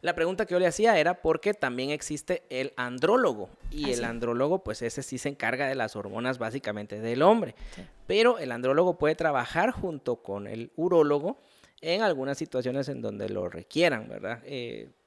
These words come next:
Speaker 1: traigo a la, a, a la idea del andrólogo porque aquí en Guatemala tampoco hay
Speaker 2: No.
Speaker 1: andrólogos.
Speaker 2: <laughs>
Speaker 1: Y, pues, aquí estamos con la primera uróloga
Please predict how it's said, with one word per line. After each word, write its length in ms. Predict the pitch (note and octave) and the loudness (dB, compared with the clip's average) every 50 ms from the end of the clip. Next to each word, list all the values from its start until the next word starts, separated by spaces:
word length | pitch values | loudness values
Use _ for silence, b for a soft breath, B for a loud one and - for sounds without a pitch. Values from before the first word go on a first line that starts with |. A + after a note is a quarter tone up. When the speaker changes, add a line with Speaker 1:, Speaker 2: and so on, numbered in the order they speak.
| _ _ _ _ _ - | _ _ _ _ _ -2
Speaker 1:
traigo 340 | F3 E3 E3 F3 F3+ F#3 | 0 4 4 6 6 6
a 60 | F3+ E3+ | 6 4
la, 160 | D#3 D3 C#3 | 6 4 4
a, 100 | C3 C#3 | 4 4
a 240 | C3+ B2+ B2+ C3+ C3 | 4 4 4 2 2
la 200 | B2+ A#2+ A#2+ A#2 | 4 4 2 2
idea 260 | A#2 B2 C3 C#3+ D3+ D#3 | 2 2 4 4 4 4
del 140 | D#3 D#3+ | 4 4
andrólogo 480 | E3 E3 E3+ F3 F3 F3 F#3 F#3+ F#3 - | 4 2 4 4 6 6 6 6 4 2
porque 180 | - B2+ A2+ B2 | 0 -4 -8 -8
aquí 120 | A2+ - | -10 -6
en 40 | D3+ | -4
Guatemala 400 | D3+ D#3 D3+ D3 C#3+ D3 D#3 D#3+ | -2 -2 -2 -2 -2 0 0 0
tampoco 480 | - E3+ E3+ D#3+ - E3+ E3+ - - F3 | 0 0 0 2 4 2 4 6 6 6
hay 100 | F3 - | 8 8
Speaker 2:
No. 60 | - | 10
Speaker 1:
andrólogos. 720 | F#3 F#3 - G#3 G#3+ A3 A3 A3 A3 G3 - - B3 B3+ - | 10 8 8 8 8 8 10 12 12 10 12 12 10 10 10
Speaker 2:
<laughs> 1120 | - B4 - - - - - - - - - - - E5+ D#5 - - - - - - - - | 8 2 -2 -4 -8 -14 -16 -14 -14 -14 -12 -6 -2 -2 -2 -2 -2 -4 -4 -4 -4 -2 2
Speaker 1:
Y, 180 | G3 G3+ A#3 | 4 4 4
pues, 280 | A3 - G3+ F3 D3 - - | 6 8 8 8 8 6 0
aquí 200 | C#3+ C3 - D3 | -2 -2 -2 -2
estamos 340 | C#3 - - C#3 C#3+ E3 D#3+ | -2 0 0 0 2 0 0
con 140 | - D#3+ D3 | 0 2 2
la 140 | C3+ B2 - | 2 2 2
primera 520 | - B2+ A#2 A2+ A#2 A#2+ A#2 A#2+ C3+ C#3+ D3 | 0 -2 -4 -2 -2 -2 0 2 2 2 2
uróloga 440 | C#3 B2 A2 G#2+ A#2 B2 C3+ C#3 | 2 2 2 2 2 2 2 2